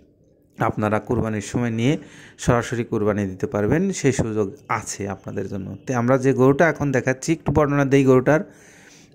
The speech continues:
এই গরুটা একটা শাহিওয়াল গরু, বর্তমানে দুই দাঁতওয়ালা, আর এটার কালার অত্যন্ত চমৎকার একটা কালারের গরু, সুঠাম দেহের একটা গরু,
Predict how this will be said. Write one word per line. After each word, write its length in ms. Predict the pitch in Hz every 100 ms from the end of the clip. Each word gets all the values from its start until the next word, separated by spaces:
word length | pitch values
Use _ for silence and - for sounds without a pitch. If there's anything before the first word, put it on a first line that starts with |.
| -
এই 140 | 139
গরুটা 260 | 127 127 135
একটা 200 | 139 139
শাহিওয়াল 500 | - 127 120 139 139
গরু, 220 | 131 143
বর্তমানে 480 | 147 120 - 113 117
দুই 240 | 107 131
দাঁতওয়ালা, 720 | 127 123 120 - - 117 131 185 - - - - - - - -
আর 380 | 110 107 107 107
এটার 260 | 135 127 123
কালার 360 | 123 120 127
অত্যন্ত 400 | 147 143 - 139 139
চমৎকার 420 | - 135 135 -
একটা 220 | 127 127 127
কালারের 440 | 131 131 135 139
গরু, 320 | 127 139 160 - - _ -
সুঠাম 420 | - 127 - 127 127
দেহের 320 | 123 127 139
একটা 280 | 135 - 127
গরু, 380 | 127 131 175